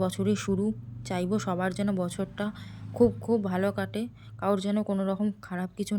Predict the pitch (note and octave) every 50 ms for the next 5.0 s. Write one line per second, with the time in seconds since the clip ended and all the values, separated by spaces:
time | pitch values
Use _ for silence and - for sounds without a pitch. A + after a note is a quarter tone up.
0 | F#3+ F#3+ F3+ F3+ F3 F#3 F#3+ G#3+ - - - - - - - - - - - -
1 | F#3+ G3 G3 G3+ G3 G3+ G3+ G3 G3 G3 G#3+ G3+ - F#3+ F3 F#3 F#3+ F#3 - F#3+
2 | F3+ F#3+ F#3 F#3 F#3 F3+ - G3 F#3+ - - - - - G3+ - - - - -
3 | - - - - F#3+ - G3+ F#3+ - G#3 G3 G3+ G3+ G#3 - F#3+ F3 - - G3
4 | G3 F#3+ F#3+ F#3+ F#3 G#3 G3 - F#3+ F3 E3 F#3 F#3+ F#3 - F#3 F3+ - -